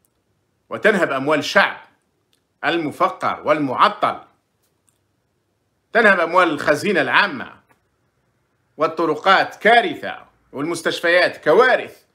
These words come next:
والمدارس لا حدث ولا حرج والجامعات ز-،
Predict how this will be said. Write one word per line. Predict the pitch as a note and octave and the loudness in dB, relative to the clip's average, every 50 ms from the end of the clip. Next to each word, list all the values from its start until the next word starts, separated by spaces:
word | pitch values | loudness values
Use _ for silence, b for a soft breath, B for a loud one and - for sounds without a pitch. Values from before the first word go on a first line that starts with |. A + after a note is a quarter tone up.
| _ _ _ - | _ _ _ -4
والمدارس | D3+ E3+ F3 F3 F3 D3+ E3+ G3 G3+ F#3 D3 - - F3 | -4 -2 0 0 0 2 4 4 4 2 0 -4 2 4
لا | G3 G#3 F#3+ | 4 4 4
حدث | - - G3+ G3 D#3+ D#3+ C#3+ - | 2 -2 -2 -2 -4 -8 -12 -8
ولا | C3+ C3+ D#3 D#3+ | -6 -6 -6 -4
حرج | - - B3+ A3+ D3+ A#2 - - - _ _ _ _ _ _ _ _ - | 0 2 0 0 0 -4 -10 -16 -20 _ _ _ _ _ _ _ _ -2
والجامعات | E3+ F#3+ F3+ - F#3 F#3 F3 F3+ E3+ F#3 G3 F3+ C#3+ A#2+ | -2 -2 0 2 0 0 2 0 2 2 2 2 0 -6
ز-، | A#2 B2+ B2+ B2 A#2 - | -12 -16 -16 -16 -18 -20